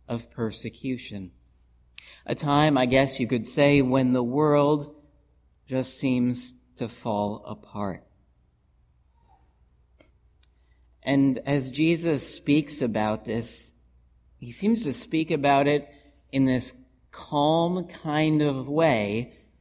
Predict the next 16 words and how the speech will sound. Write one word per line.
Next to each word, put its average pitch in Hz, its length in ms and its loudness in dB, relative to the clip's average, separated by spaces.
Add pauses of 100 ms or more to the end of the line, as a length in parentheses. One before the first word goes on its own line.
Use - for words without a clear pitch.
(500)
and 147 220 2
yet, 143 540 2 (200)
he 156 160 -2
doesn't 175 640 2
tell 160 340 0
the 156 140 -2
disciples, 135 840 -2 (220)
"Here's 170 600 2
how 160 300 2
you 151 180 4
can 147 240 -2
prevent 123 1000 0
these 131 320 -2
things 113 600 -2
from 120 260 -2
happening." 113 720 -6